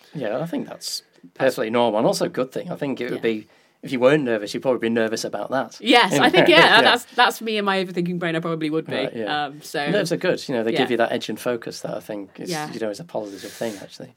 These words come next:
Speaker 2: Yeah.
Speaker 1: And it shows that you care, that you wanna do a good job.
Speaker 2: Yeah, and that you should be proud of what you're putting on. I think, I
Speaker 1: Yeah.
Speaker 2: think for me, the, the majority of the time I put on a show, I just want to feel proud of myself
Speaker 1: Yeah.
Speaker 2: and proud of the thing that,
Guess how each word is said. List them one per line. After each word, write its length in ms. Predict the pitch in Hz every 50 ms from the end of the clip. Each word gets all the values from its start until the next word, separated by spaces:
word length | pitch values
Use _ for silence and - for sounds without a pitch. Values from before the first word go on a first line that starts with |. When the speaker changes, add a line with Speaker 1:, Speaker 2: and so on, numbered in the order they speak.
| _ -
Speaker 2:
Yeah. 260 | 196 175 160 156 165 - -
Speaker 1:
And 100 | 160 151
it 40 |
shows 200 | 135 - 143 127 127
that 100 | 113 113
you 80 | 113
care, 300 | 113 - 123 98 85 101 _ -
that 120 | - 113
you 60 | -
wanna 160 | 107 104 98
do 120 | 90 101 101
a 40 | 98
good 160 | - 104 101
job. 220 | - 110 95 95 254
Speaker 2:
Yeah, 180 | 247 170 143 - _ -
and 160 | - 208 196 185
that 80 | 180
you 60 | 170 180
should 220 | 180 202 196 180 _ _ _ -
be 120 | 190 180
proud 380 | 175 175 - 196 185 180 175 175
of 100 | 160 165
what 100 | 160 -
you're 100 | - 147
putting 240 | - 175 165 156 165
on. 120 | 151 143 -
I 60 | 180
think, 220 | 175 262 262 - -
I 60 | -
Speaker 1:
Yeah. 60 | 175 175
Speaker 2:
think 180 | 202 220 185 -
for 80 | 214
me, 420 | 214 208 202 190 175 165 160 160 - _ _ _ _ _ _ _ _ _ _ _ _ _ -
the, 240 | 185 196 196 180 180
the 80 | 180 196
majority 680 | 202 202 190 175 226 226 226 220 208 202 - 226 208 196
of 100 | 185 175
the 60 | -
time 420 | 175 - - 196 180 170 160 156 156
I 60 | 147 160
put 200 | 170 - 180 -
on 140 | 165 165 160
a 60 | 156
show, 380 | - - 175 151 139 139 135 -
I 100 | 147 160
just 160 | 170 170 -
want 120 | 170 135 -
to 60 | -
feel 140 | - 147 131 131
proud 260 | - - 139 139 147
of 100 | 160 -
myself 480 | 139 143 160 - 160 151 156 165 170 -
Speaker 1:
Yeah. 100 | 139 120
Speaker 2:
and 160 | 151 156 156 -
proud 260 | - 170 160 151 160
of 80 | 151 151
the 60 | 151
thing 300 | - - 147 147 147 143
that, 180 | 131 113 -